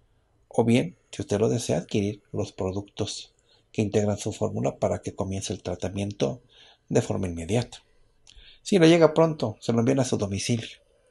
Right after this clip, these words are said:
sin costo adicional. No genera ningún cargo extra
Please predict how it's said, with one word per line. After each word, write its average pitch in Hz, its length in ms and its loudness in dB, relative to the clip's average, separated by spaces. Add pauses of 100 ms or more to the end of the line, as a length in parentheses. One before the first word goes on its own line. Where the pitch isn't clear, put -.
(420)
sin 120 220 2
costo 127 320 2
adicional. 104 580 -2 (1500)
No 113 140 -2
genera 101 320 -2
ningún 104 360 -6
cargo 101 340 -4
extra - 480 -8